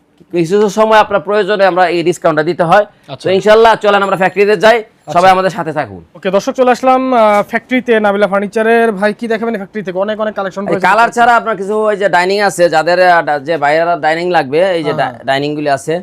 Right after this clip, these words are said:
Speaker 2: আচ্ছা।
Speaker 1: এখন তো আমাদের লাঞ্চ টাইম।
Speaker 2: জি,
Speaker 1: তো
Speaker 2: জি।
Speaker 1: ইনশাল্লাহ, এইগুলি দেখতে পারে কম বাজেটের মধ্যে এই ডাইনিং গুলি আমরা দিব ইনশাল্লাহ কালার করে।
Speaker 2: আচ্ছা।
Speaker 1: তাছাড়া আমাদের এই পাশে আরো কিছু প্রোডাক্ট আছে।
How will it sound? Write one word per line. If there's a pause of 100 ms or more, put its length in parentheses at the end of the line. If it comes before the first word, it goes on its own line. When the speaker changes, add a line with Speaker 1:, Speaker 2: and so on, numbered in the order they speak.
(120)
Speaker 2:
আচ্ছা।
Speaker 1:
এখন
তো
আমাদের
লাঞ্চ
টাইম। (280)
Speaker 2:
জি,
Speaker 1:
তো
Speaker 2:
জি।
Speaker 1:
ইনশাল্লাহ,
এইগুলি
দেখতে
পারে
কম
বাজেটের
মধ্যে
এই
ডাইনিং
গুলি
আমরা
দিব
ইনশাল্লাহ
কালার
করে। (280)
Speaker 2:
আচ্ছা।
Speaker 1:
তাছাড়া
আমাদের
এই
পাশে
আরো
কিছু (220)
প্রোডাক্ট
আছে।